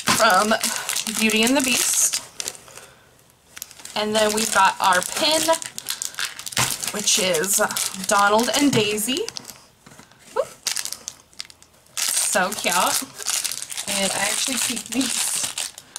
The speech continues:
right near my desk here. <gasps> Oh my god. I'm, like, flipping out. So there's the sticker. But look.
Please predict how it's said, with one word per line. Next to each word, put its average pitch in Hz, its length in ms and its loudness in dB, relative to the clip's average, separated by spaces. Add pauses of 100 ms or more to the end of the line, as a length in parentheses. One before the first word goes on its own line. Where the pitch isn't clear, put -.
(960)
right 190 240 -2
near 214 220 -2
my 233 120 4
desk 196 340 2
here. 220 280 -2
<gasps> - 60 -18 (3250)
Oh 254 140 4
my 254 160 8
god. 233 480 4 (1500)
I'm, 214 160 2
like, 214 200 4
flipping 185 720 -4
out. 165 240 -4 (760)
So - 160 2
there's 214 220 4
the 285 80 2
sticker. 262 400 2 (2250)
But 214 260 4
look. 226 400 4